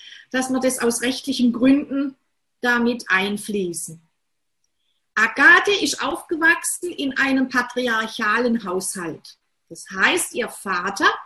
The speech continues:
der hat bestimmt, sie ist eine Frau, sie ist nichts wert. Sie hat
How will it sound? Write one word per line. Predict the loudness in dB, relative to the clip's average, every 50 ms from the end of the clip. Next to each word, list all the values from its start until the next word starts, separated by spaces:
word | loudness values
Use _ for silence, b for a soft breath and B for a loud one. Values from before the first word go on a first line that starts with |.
| B B B B B B B -4
der | -2 -2 2 2
hat | 2 2 2 0 -4
bestimmt, | -2 0 0 2 4 4 4 4 4 0 -4 -6 -10 -16 -18 _ _
sie | -12 -8 -6 -4 -2 -2
ist | -2 -2 0
eine | 0 0 0 0 -2 -6
Frau, | -8 -10 -14 -8 -4 -2 0 0 0 -2 -4 -6 _ _ _ _ _ _ _ -16
sie | -8 -2 -2 -2 0 0
ist | -2 -4 -2
nichts | -2 -2 -2 -2 -4 -4 -2
wert. | 0 0 2 2 2 2 0 -4 -14 -18 _ _ _ _ _ _ _ _ _ _ _ _ _
Sie | -6 -2 0 0 0
hat | 0 2 2 2 2 2